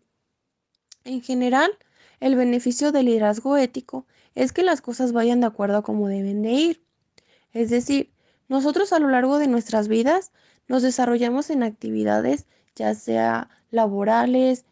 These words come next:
escolares o de nuestra propia comunidad. Es aquí donde individualmente se obtienen los mayores beneficios.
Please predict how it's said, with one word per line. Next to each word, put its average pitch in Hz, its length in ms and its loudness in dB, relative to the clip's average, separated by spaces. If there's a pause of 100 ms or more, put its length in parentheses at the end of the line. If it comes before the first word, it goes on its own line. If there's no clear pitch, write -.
escolares 214 920 -2
o 247 120 0
de 240 100 2
nuestra 214 320 -4
propia 196 280 -6
comunidad. 233 600 0 (680)
Es 302 180 0
aquí 359 260 0
donde 302 220 2
individualmente 240 880 2
se 262 100 -4
obtienen 214 360 -4
los 233 100 0
mayores 202 460 0
beneficios. 226 720 -2